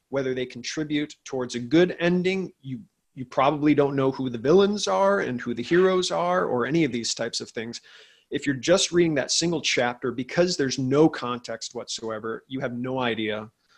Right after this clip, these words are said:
what's going on in that chapter. You need the whole book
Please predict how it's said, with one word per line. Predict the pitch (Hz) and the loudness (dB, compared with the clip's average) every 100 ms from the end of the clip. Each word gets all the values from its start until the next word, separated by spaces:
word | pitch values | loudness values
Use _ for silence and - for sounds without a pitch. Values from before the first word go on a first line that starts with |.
| _ | _
what's | 131 139 123 - | 2 4 4 0
going | 117 110 110 | -2 -4 -4
on | 107 | -6
in | 110 | -8
that | 107 - | -10 -8
chapter. | - 101 - 104 98 113 | -8 -8 -12 -14 -14 -2
You | 160 180 | 2 2
need | 143 135 127 _ _ _ | 2 0 -2 _ _ _
the | - | -2
whole | - 185 147 | 6 8 8
book | 117 127 - - | 4 2 0 -18